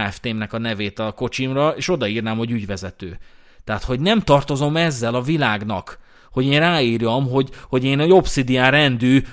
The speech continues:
multilevel marketinges, ö, ö, üzletkötő vagyok. Hogy ez, ez, ez milyen szintre kellett már az embernek süllyedni, hogy ezt oda köpje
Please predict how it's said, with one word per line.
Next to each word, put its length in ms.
multilevel 720
marketinges, 840
ö, 260
ö, 320
üzletkötő 840
vagyok. 460
Hogy 240
ez, 260
ez, 300
ez 160
milyen 360
szintre 480
kellett 420
már 180
az 120
embernek 500
süllyedni, 560
hogy 200
ezt 220
oda 340
köpje 580